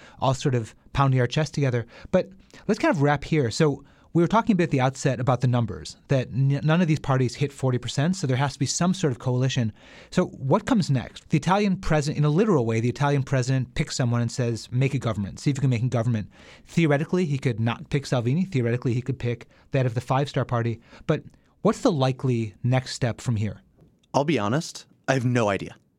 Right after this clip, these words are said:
Speaker 2: I don't think anyone knows. Every credible analyst of Italian politics I've looked at has been like, "Look, this was a watershed year for anti-establishment parties.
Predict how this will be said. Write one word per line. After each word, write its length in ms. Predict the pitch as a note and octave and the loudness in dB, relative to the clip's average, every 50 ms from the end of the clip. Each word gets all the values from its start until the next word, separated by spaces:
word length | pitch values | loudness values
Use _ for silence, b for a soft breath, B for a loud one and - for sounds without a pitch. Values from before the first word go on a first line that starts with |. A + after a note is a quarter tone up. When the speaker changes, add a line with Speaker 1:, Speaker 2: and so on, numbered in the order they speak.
| _ _ | _ _
Speaker 2:
I 60 | - | 0
don't 140 | C3 D#3+ F#3 | 0 0 0
think 160 | - A#3+ - - | 0 -4 -2 0
anyone 400 | B2 B2 A#2 A#2 G#2 F#2 F2 F2+ | 0 0 0 0 0 -2 -2 -4
knows. 340 | E2 - - - - - - - | -6 -8 -10 -10 -10 -10 -2 -2
Every 260 | C3+ B2+ C3+ D#3 C#3+ | 0 0 0 -2 -2
credible 800 | C#3 - - C#3+ B2 B2 A#2 A#2 A#2 A2+ G#2+ G2+ G2+ G2+ - - _ _ | -4 -2 -2 0 0 2 2 2 2 2 2 2 0 0 -2 -4 _ _
analyst 400 | B2+ B2 A#2 A2 A2 A2 - - | 0 0 2 2 2 0 0 0
of 60 | G#2+ | -2
Italian 400 | G2 - - G#2+ G#2 G2+ G2+ G2+ | -2 0 0 2 2 2 0 0
politics 720 | G2 G2+ F2+ F2+ G#2 - - C#3 C#3+ - - - - - B B B B B B B | 0 0 0 0 -2 -2 -2 -4 -4 -4 -6 -10 -10 -10 B B B B B B B
I've 160 | B2+ B2 F#2 | 0 2 2
looked 200 | F#2+ G#2+ - - | 0 -2 0 2
at 180 | E3 D#3+ C3+ A#2 | 0 0 0 -2
has 120 | A#2+ G#2 | -4 -2
been 200 | - A#2 G#2+ G#2 | 0 0 0 2
like, 240 | G2 F2+ F#2 - - B B B B B B B | 0 0 0 -2 -8 B B B B B B B
"Look, 180 | C#3 C#3 - | -2 -2 0
this 180 | - C#3 - - | -2 -2 0 0
was 120 | D3 C3 - | -2 0 0
a 80 | B2+ G#2+ | 0 -2
watershed 580 | G2 G2 G2+ G#2+ G#2+ A2+ B2 - - B2+ G2+ | 0 2 0 2 2 2 0 2 0 0 2
year 160 | G#2 G#2 G#2 - | 2 0 0 2
for 100 | - A2 | 0 0
anti-establishment 800 | G2+ G2 - - G#2 - - G2+ F#2+ G2 F#2+ - G#2+ F#2+ F2 | 0 0 -2 -2 -2 -2 -2 -2 0 0 0 0 -2 -4 -2
parties. 560 | - G2+ F#2 F2 F2+ F2+ F#2 F2+ F2 F2+ - | -2 -2 0 0 0 0 0 0 -2 -4 -8